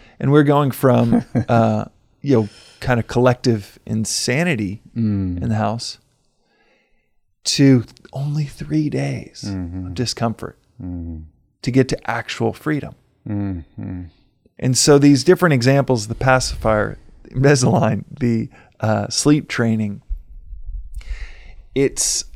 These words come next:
Speaker 1: I'd l-, love to just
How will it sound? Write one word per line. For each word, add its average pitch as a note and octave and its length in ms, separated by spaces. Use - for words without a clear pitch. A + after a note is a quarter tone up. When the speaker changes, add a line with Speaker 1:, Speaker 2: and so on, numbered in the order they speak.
Speaker 1:
I'd C3 260
l-, C3 220
love D3+ 320
to E3 140
just - 560